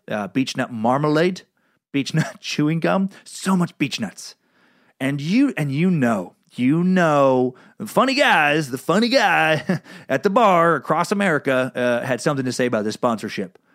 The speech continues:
<laughs> "Amelia is sponsored by beech nuts. <laughs> Uh,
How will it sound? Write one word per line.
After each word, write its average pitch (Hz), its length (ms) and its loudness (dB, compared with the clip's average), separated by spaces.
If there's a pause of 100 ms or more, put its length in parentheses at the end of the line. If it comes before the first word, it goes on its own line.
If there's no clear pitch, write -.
(140)
<laughs> 196 360 -2
"Amelia 233 440 4
is 190 120 2
sponsored 202 400 2
by 180 160 4
beech 196 300 2
nuts. 135 260 -2
<laughs> - 0 -
Uh, 151 280 0